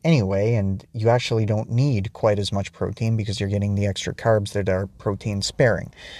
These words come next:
So y-, I'd say most cases you would want to prioritize that. Um, as I say, I mean, for years I was, I was of the mind that the quality is more important.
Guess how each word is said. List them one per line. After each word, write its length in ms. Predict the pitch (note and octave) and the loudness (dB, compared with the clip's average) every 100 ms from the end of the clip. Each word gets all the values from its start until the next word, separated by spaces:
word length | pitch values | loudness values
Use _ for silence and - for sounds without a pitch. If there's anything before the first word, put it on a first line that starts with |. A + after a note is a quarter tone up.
| - - - _ | -20 -20 -20 _
So 340 | - - G#2 | -6 -2 0
y-, 320 | G2+ G2 - - _ _ _ _ _ _ _ _ _ _ - - | 0 -4 -10 -16 _ _ _ _ _ _ _ _ _ _ -20 -6
I'd 240 | A2+ A#2 A2+ | 0 2 4
say 220 | B2 A2 | 4 4
most 560 | G#2+ C3 D3 E3 - - | 4 6 6 4 -4 -4
cases 480 | A2 F#2+ - G#2+ | -4 -2 -4 -4
you 120 | G#2+ G#2 | -2 -2
would 140 | G#2 | -2
want 320 | G2+ G#2 - | -2 -2 -2
to 80 | G2+ | -8
prioritize 960 | - A2 G#2+ G#2 G2+ - G#2 G#2 G2 - _ _ _ _ _ _ _ _ - _ | -2 2 4 2 0 0 2 2 0 -8 _ _ _ _ _ _ _ _ -20 _
that. 380 | B2 B2 A2+ F#2+ - - - - - | 4 4 2 -2 -16 -18 -18 -20 -4
Um, 680 | A2 G#2+ G#2 A2 - - - _ | 0 2 2 -2 -6 -16 -18 _
as 160 | D3+ F3+ | 4 6
I 80 | A#2 | 4
say, 320 | - C#3 G#2+ | 6 4 4
I 40 | |
mean, 200 | G2+ G#2 | 2 -4
for 160 | F#2+ A2+ | -4 -4
years 560 | G#2+ A2+ C#3 G2+ G2 G2+ | 0 2 2 2 -2 -4
I 80 | |
was, 260 | G2+ G2+ - - | -4 -6 -8 -6
I 140 | G#2 | -4
was 180 | G#2 G2 | -2 -4
of 200 | - G2+ | -6 -2
the 40 | G2+ | 0
mind 600 | G2+ G2+ G2+ G2 - A#2+ | 0 0 0 -2 -4 0
that 200 | F#2 - _ _ _ | 0 -2 _ _ _
the 160 | G#2+ G2+ _ _ - | -10 -10 _ _ -16
quality 800 | - A#2+ B2+ B2 G2 G2 A#2 _ - - - - - - - | 0 6 6 6 0 -4 -8 _ -20 -20 -20 -20 -20 -20 -4
is 240 | A2 G#2 | -2 0
more 220 | G#2+ G#2 | 2 2
important. 600 | G#2 - F#3+ - F#2+ - | 2 2 2 2 -10 -14